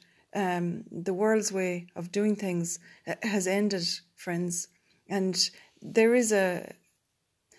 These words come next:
a time where we're living in right now where you can see all around you, there's, there's turmoil, there's fear, there's terror, and there is very real and present danger.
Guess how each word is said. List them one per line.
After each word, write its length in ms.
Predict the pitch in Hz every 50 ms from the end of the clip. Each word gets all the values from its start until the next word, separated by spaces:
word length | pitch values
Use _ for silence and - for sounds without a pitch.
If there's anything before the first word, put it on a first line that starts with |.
| _ _ _
a 80 | - 196
time 640 | 196 - - - 233 233 233 226 220 202 190 190 185
where 180 | 196 196 196 190
we're 260 | 196 220 214 208 202
living 320 | 208 220 214 208 196 190
in 120 | 185 185 180
right 280 | 180 190 190 185 -
now 360 | 170 196 190 185 175 170 170 170 - - - _ -
where 360 | 208 185 175 175 170 - - - - - _ _ _ _ _ - - - -
you 160 | - 208 220 202
can 160 | - 214 190
see 300 | - - 226 233 233 -
all 260 | 175 226 226 220 214
around 380 | 202 202 208 214 214 208 190 190
you, 80 | 185
there's, 300 | 175 180 180 175 175 -
there's 200 | - 180 175 -
turmoil, 580 | - - - - 214 220 220 220 220 214 202 185
there's 240 | 170 165 170 - -
fear, 400 | - - 220 208 208 208 208 202
there's 240 | 196 175 170 175
terror, 460 | - - 214 208 202 196 196 202 202 - - - - - - -
and 180 | - 233 233 226
there 140 | 226 226
is 160 | 240 240 220 190
very 340 | 196 226 240 247 247 220
real 380 | 202 185 202 233 240 247 214 190
and 160 | 180 180 180
present 380 | - 220 220 214 202 196 170 175
danger. 560 | 196 202 208 214 208 190 185 170 165 170